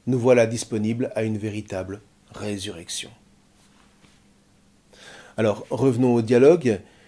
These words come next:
Jésus, en fait, par ces questions, révèle à Pierre la grâce qu'il ait fait se rejoindre tous les deux au plus intime d'eux-mêmes.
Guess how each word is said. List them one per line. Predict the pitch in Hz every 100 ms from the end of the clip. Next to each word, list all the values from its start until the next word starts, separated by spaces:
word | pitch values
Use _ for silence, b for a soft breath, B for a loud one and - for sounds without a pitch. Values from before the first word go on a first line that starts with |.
| b -
Jésus, | 131 131 147
en | 131
fait, | 139 131 -
par | 107
ces | - 113
questions, | 117 110 - 113 98 -
révèle | 110 131 143 139 127 104
à | 104
Pierre | - 120 101 90 -
la | 87 101
grâce | 113 120 135 190 190 143 - - - - - _ _
qu'il | - 120
ait | 117
fait | - 156 135 107 B _
se | - 120
rejoindre | 101 139 180 139 156 160 127
tous | 123 135
les | 131
deux | 120
au | 127 113
plus | - 123 110
intime | 127 127 120 117
d'eux-mêmes. | 113 110 113 156 208